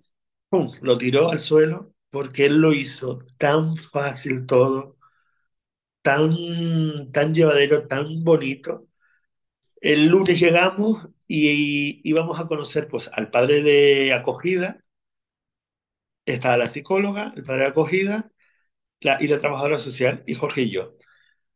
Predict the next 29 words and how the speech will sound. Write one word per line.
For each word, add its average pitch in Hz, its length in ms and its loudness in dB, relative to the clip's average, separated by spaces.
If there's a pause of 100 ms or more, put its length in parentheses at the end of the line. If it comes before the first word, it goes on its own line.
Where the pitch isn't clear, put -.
(420)
El 160 200 4
niño 202 520 4
lo 160 80 2
íbamos 170 260 4
a 185 60 0
conocer 175 400 0
por 156 200 -2
la 127 140 2
tarde. 101 480 -6 (960)
Pero 143 280 4
¿qué 156 120 2
pasa? 127 300 0
El 120 100 -2
niño 139 240 -2
fue 175 260 2
por 208 140 -2
la 175 100 0
mañana 156 300 0
con 180 120 -4
el 147 80 -4
padre 139 180 -2
de 139 40 -2
acogida, 151 380 -4
aunque 196 160 -12
estaba 165 220 -6
en 175 60 -8
otra 160 180 -4
habitación. 131 540 -10 (800)
Y 160 800 6